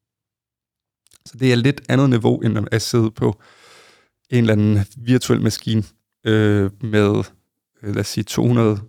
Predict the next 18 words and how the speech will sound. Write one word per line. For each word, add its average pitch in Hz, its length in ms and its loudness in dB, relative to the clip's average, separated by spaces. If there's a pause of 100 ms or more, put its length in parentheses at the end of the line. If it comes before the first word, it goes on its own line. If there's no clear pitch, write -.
(280)
gigabyte 110 420 -4
ram. 104 200 0
I - 60 -10
stedet 120 280 -4
for, 120 80 -2
så 117 140 -2
sidder 113 260 -2
vi 113 80 2
nu 107 140 -2
med 113 140 -2
de - 140 -2
her 110 200 -2 (140)
sindssyge - 480 -4
G - 40 -4
P - 40 -2
U'er, 113 240 0 (320)
der, 120 280 0
øh, 110 240 -2